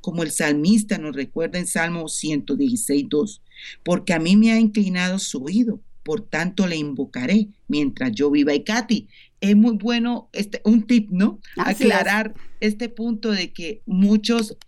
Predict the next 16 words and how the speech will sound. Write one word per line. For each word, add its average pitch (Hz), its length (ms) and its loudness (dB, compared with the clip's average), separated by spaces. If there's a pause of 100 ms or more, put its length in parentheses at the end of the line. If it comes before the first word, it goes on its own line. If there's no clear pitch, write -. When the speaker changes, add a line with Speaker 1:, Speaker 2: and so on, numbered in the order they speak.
(160)
Speaker 1:
han 208 360 4
interpretado 202 720 0
mal 196 320 0
este, 185 400 -4
este - 160 -6
Speaker 2:
Así 160 100 -2
Speaker 1:
pasaje, 175 360 2
Speaker 2:
mismo 165 340 6
Speaker 1:
han - 120 -4
Speaker 2:
es. - 140 -6
Speaker 1:
interpretado 190 640 -2
mal 202 300 2
este 208 220 -2
versículo 175 480 -4
en 175 120 -4
que 143 240 -4